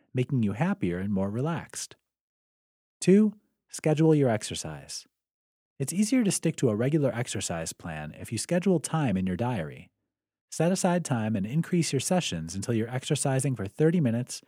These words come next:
four to five times a week. Like any other habit, once you make it a priority, it'll become just another part of your regular routine like brushing your teeth. Three, make it musical.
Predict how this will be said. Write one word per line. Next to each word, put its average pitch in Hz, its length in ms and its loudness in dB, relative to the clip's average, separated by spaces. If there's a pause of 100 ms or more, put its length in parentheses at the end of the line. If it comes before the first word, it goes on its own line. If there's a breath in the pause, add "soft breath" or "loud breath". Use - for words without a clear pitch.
(160 soft breath)
four 147 280 0
to 151 60 0
five 127 260 0
times 104 320 -2
a 104 60 -4
week. - 340 -10 (380)
Like 120 200 -6
any 175 240 4
other 165 180 4
habit, 110 440 -2 (320)
once 143 220 0
you 160 40 6
make 160 160 2
it 151 80 4
a 147 40 0
priority, 151 680 2 (140)
it'll 123 100 -6
become 135 360 2
just 117 180 -2
another 135 300 0
part 135 260 0
of 113 80 0
your 98 120 0
regular 127 360 0
routine 101 500 0
like 85 200 -6
brushing 87 320 -6
your 90 100 -4
teeth. - 320 -14 (1120)
Three, 165 400 2 (440)
make 120 180 0
it 120 140 -4
musical. 87 580 -6